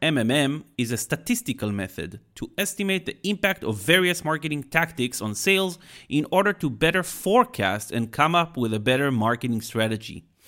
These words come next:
The method was developed in econometrics for the consumer packaged good industry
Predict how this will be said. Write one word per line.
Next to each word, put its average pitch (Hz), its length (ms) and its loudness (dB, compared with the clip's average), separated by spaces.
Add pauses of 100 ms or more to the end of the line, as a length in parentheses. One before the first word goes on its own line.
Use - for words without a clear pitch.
(480)
The 143 100 4
method 220 500 4
was 151 260 2
developed 147 480 0
in 143 160 0
econometrics 139 1000 0
for 131 200 0
the 123 100 0
consumer 208 580 0
packaged 175 580 0
good 107 260 -4
industry 98 540 -4